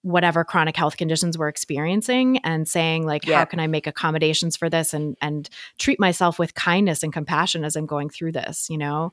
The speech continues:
Speaker 1: um, that
Speaker 2: Mm.
Speaker 1: takes away, I think, a lot of the, the sort of tension and anxiety and stress and, and guilt and anger and fear around the symptoms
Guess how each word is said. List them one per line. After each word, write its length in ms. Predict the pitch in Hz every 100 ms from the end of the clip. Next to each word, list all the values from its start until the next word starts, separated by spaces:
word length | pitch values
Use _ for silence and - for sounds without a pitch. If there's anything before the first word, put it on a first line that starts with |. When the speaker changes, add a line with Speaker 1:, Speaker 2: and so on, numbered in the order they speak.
| - - - -
Speaker 1:
um, 460 | 170 151 143 139
that 160 | 139 143
Speaker 2:
Mm. 40 | 123
Speaker 1:
takes 280 | 220 220
away, 320 | 170 156 175 170
I 60 |
think, 240 | 156 165 160
a 40 |
lot 300 | 160 160 160
of 160 | 151 151
the, 460 | 156 151 147 147 - - - - -
the 120 | 175
sort 240 | - 165
of 260 | 151 147 - _ _ _ _ -
tension 800 | - 190 185 - 190 180 175
and 520 | 170 151 147 147 143 - -
anxiety 840 | 160 165 170 170 170 170 165 160
and 280 | 147 147 139 -
stress 600 | - - - 165 160 -
and, 240 | 143 135 -
and 220 | 139 - _ - 175
guilt 400 | 196 190 180 165
and 140 | 131 -
anger 480 | 196 196 180 160 147
and 140 | 143
fear 500 | 208 185 165 156 151 - - -
around 380 | 156 165 190 196
the 80 | 160
symptoms 800 | 151 143 - - - 185 -